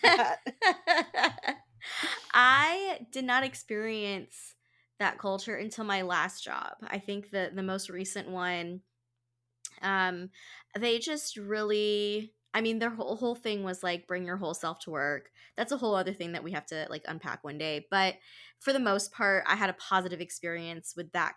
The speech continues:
Speaker 2: kind of, like, mentality where they recognize that we are just not what our job titles say. There's a lot more to us, and we're multi-layered people.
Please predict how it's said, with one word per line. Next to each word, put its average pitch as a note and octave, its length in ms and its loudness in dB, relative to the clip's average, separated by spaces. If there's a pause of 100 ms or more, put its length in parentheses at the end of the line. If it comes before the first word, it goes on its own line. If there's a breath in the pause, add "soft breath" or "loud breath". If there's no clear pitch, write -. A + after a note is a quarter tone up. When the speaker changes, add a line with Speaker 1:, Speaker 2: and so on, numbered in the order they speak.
Speaker 2:
kind D#3 240 -4
of, D#3 240 -4 (100)
like, - 160 -12
mentality F3+ 800 -2 (240 loud breath)
where F#3+ 120 -4
they F3+ 120 -2
recognize E3+ 720 -4
that D3 280 -2 (760)
we F3 120 -2
are F3 100 0
just D#3 300 -8
not D3+ 360 -2
what E3 160 -8
our D#3+ 100 -2
job C#3+ 260 -4
titles D3+ 360 -6
say. F#3 520 -2
There's D#3 240 -4
a D#3+ 60 -4
lot D3 420 -4
more E3 140 -10
to E3 180 -4
us, F#3 200 -2
and F3 120 -10
we're E3 100 -8
multi-layered C#3+ 680 -6
people. A#3+ 580 -6